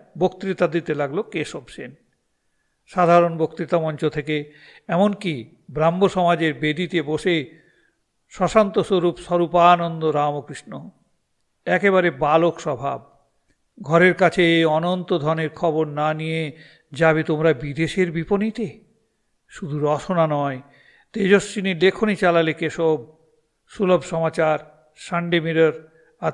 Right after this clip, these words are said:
থিওস্টিক কোয়ার্টারলি রিভিউতে লিখতে লাগলো সে। "ওরে, আর কেউ নয়, কেশব সেন বলছে, কেশব সেন লিখছে, যেমন তপ্ত ভাষা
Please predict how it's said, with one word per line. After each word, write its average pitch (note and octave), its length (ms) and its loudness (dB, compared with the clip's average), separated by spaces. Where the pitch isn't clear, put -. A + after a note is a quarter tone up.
থিওস্টিক - 580 0
কোয়ার্টারলি D#3+ 520 -2
রিভিউতে D3 680 -4
লিখতে D#3+ 340 -6
লাগলো C#3 280 -6
সে। - 220 -8
"ওরে, D#3+ 560 2
আর D#3+ 460 -6
কেউ D#3 280 -4
নয়, C3+ 440 -6
কেশব D#3+ 500 -8
সেন E3+ 360 -6
বলছে, D#3+ 680 -2
কেশব E3+ 360 -6
সেন F3 320 -8
লিখছে, E3 920 -2
যেমন D#3+ 500 -2
তপ্ত D3+ 360 -6
ভাষা F3+ 600 2